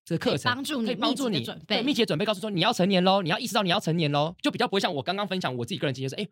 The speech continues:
Speaker 1: 我好像突然成年了。
Speaker 2: 嗯。
Speaker 1: 我，我蛮喜欢这个说法的。
Speaker 2: 我觉得理论上听起来有它一定程度的道理。
Speaker 1: 对。
Speaker 2: 只是我就会，
Speaker 1: 嗯。
Speaker 2: 也会想起我们就是自己接触过一些老师哦，老师常常会觉得他们的负担、被期待的责任很高。
Speaker 1: 哎呀，增-，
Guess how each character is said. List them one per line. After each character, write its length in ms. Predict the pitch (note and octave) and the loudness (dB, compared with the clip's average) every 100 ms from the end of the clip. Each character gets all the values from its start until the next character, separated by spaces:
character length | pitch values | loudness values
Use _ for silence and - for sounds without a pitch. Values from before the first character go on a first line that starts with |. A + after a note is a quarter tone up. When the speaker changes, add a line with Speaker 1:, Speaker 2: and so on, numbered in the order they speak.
| - | -8
Speaker 1:
我 80 | C3+ | -6
好 120 | B2 | -2
像 160 | E3 C3 | -2 -2
突 120 | A2 | -2
然 100 | G#2 | -4
成 160 | G2 F2+ | -6 -12
年 140 | E2+ | -14
了。 80 | - _ - | -20 _ -6
Speaker 2:
嗯。 280 | A#3+ B3+ B3 | -2 -2 -2
Speaker 1:
我， 80 | E3 | 0
我 60 | |
蛮 140 | F3 A#3+ | 0 -2
喜 140 | F#3 | -2
欢 240 | C#3 E3 F3+ _ _ _ - | 0 -2 -4 _ _ _ -4
这 100 | G#3+ | -2
个 80 | |
说 180 | C3+ B2 | -2 -2
法 220 | B2+ G#2+ G#2 | -4 -8 -12
的。 160 | B2 - - - - - | -20 -20 -20 -20 -20 -6
Speaker 2:
我 100 | A3 | -4
觉 100 | - | -2
得 160 | C#4+ F4+ | 0 -2
理 240 | B3 A#3 G3 G#3 | -2 -8 -2 0
论 200 | C#4+ B3 | 0 0
上 180 | B3 | -2
听 200 | A3+ E4+ | 0 2
起 120 | F4+ A3 | 2 0
来 140 | E3 | -2
有 80 | E3 | 0
它 140 | G#3 | -2
一 80 | G3 | -2
定 160 | C4 G#3+ | -4 -4
程 180 | G#3 | -4
度 80 | F#3+ | -4
的 80 | F3+ | -2
道 260 | - - - | 0 -2 -4
理。 120 | - | -8
Speaker 1:
对。 240 | D#3 A#2 G#2+ | -6 -6 -8
Speaker 2:
只 80 | - | -8
是 300 | F3+ D#4+ D4 A#2+ G#2+ | -2 0 0 -4 -10
我 100 | G#3 | -4
就 140 | C4 | 2
会， 100 | C#4 | 2
Speaker 1:
嗯。 20 | G3 | 2
Speaker 2:
也 80 | |
会 120 | D#3 C4+ | 2 2
想 220 | A#3 E3 G#3 | 2 -2 -2
起 240 | - F3 | -2 -2
我 80 | F3 | -4
们 260 | E3+ E3+ E3+ | -2 -4 -2
就 120 | A3 | 0
是 260 | A#3 G#3 G3+ | 2 2 0
自 160 | - | -4
己 100 | C#4 | -4
接 180 | - G#3 | -2 -2
触 160 | G#3 A#3 | -2 -2
过 160 | A3 G3+ | 0 -2
一 20 | |
些 100 | F#3+ | -2
老 180 | F3+ C#3 | -4 -4
师 280 | E3+ - E3+ | -4 -4 -4
哦， 100 | D#3 | -4
老 120 | E3+ | -2
师 140 | F#3 A3+ | -2 0
常 160 | G#3 | 0
常 80 | E3+ | 0
会 80 | A3+ | -2
觉 140 | G3+ | -2
得 100 | F3 | -6
他 120 | F#3+ | -4
们 120 | G#3 F#3+ | -2 -4
的 80 | |
负 240 | F3+ C4 F#3+ | -4 -4 -2
担、 260 | F3 E3 G3+ | -2 -2 -2
被 120 | G#3 | -2
期 220 | - E3 | -4 -6
待 180 | G3+ F#3+ | -4 -6
的 60 | |
责 160 | D#3+ D#3 | -6 -8
任 200 | F#3 F3+ | -6 -6
很 80 | F3 | -8
高。 60 | - | -4
Speaker 1:
哎 120 | C#3+ | -4
呀， 140 | A#2 - | -4 -2
增-， 140 | E3+ | 0